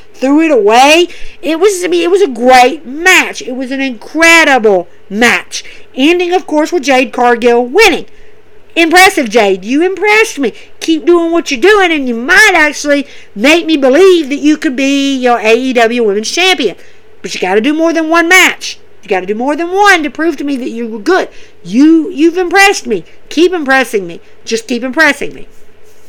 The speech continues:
Jake the Snake Roberts and Lance Archer cut a promo. Now, guys, when Jake the Snake Roberts and Lance Archer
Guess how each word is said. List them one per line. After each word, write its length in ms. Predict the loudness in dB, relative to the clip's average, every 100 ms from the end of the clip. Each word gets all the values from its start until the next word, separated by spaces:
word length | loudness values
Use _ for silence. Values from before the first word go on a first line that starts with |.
| -20 -20 -20 -20 -20 -20 -16 -2
Jake 420 | 2 4 2 -6 -16 -6
the 140 | -4
Snake 380 | -4 -2 -2 -2 0
Roberts 420 | 2 2 0 -4
and 100 | -2
Lance 280 | -2 -2 -2
Archer 260 | -4 -4
cut 160 | -4 -4
a 40 |
promo. 380 | -4 -6 -8 -8
Now, 200 | -8 -4
guys, 440 | 0 2 2 0
when 160 | -6 -4
Jake 280 | -2 -2 -2
the 80 | -4
Snake 320 | 0 -2 0
Roberts 580 | 2 2 0 -8 -14 -18 -20 -20 -18
and 160 | -12 -2
Lance 300 | 0 2 2
Archer 460 | 2 0 -2 -6